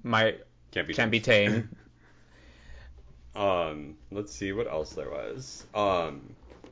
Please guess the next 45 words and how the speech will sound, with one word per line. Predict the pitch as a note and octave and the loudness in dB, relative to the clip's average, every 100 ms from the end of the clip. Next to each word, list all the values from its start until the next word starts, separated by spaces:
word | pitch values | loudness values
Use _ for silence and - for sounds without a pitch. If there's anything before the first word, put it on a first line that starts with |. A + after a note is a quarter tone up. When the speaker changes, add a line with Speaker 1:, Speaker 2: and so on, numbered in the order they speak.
| - _ _ _ - - - - - - - | -20 _ _ _ -20 -20 -20 -20 -20 -20 -6
Speaker 2:
because, | A2 B2+ | 2 4
like, | B2+ A#2 - | 4 2 2
at | A2 A2 | 0 2
this | A2+ | 0
point, | - C3 B2+ A#2+ G#2 | 0 0 0 0 -4
this | G#2 | 0
was, | C3 C3 | 2 4
like, | C3+ | 2
pre-streaming, | - G#2+ F#2+ - E2 C#2 C2+ - | 0 -2 -2 -4 -4 -6 -8 -8
so | - F#2 F2 | 0 2 2
you | E2+ F#2 | 0 0
had | G2 | 2
to, | G2+ | 2
like, | G2+ E2+ - | 0 -2 -2
buy | D#2 D2+ D2 | 0 0 -4
the | D#2 | -6
album, | C#2 D2 D#2+ F2 | -8 -8 -6 -6
and | D#2+ | -4
I | |
just, | D#2+ D2+ | -6 -4
like, | E2 D2+ - - - - _ _ _ - - - _ - - | -4 -4 -8 -20 -20 -20 _ _ _ -20 -20 -20 _ -20 -2
I | F#2 | 2
didn't | G2 G2+ | 2 0
care | - | -4
enough | D2+ D2 | -4 -4
to | - | -4
buy | D2 | -6
the | C#2+ | -6
album. | D2 - - B2+ | -10 -12 -6 0
Speaker 1:
I | B2+ B2 - | 0 0 -2
Speaker 2:
And | G2 | 2
I | G2+ | 4
wasn't | F#2 G2+ | 2 2
buying | E2+ E2+ | 2 2
a | E2 | 0
whole | E2 | 0
lot | D#2 D2+ | 0 0
of | |
albums | D2+ D2 D2+ | -2 -2 -6
at | - | -10
the | - | 0
Speaker 1:
I | B2 | 2
Speaker 2:
time. | C#3+ | 2
Speaker 1:
downloaded | B2 G2+ G#2 G#2+ - - - - | -2 -2 -4 -6 -10 -6 -6 -6
it | - - | -10 -12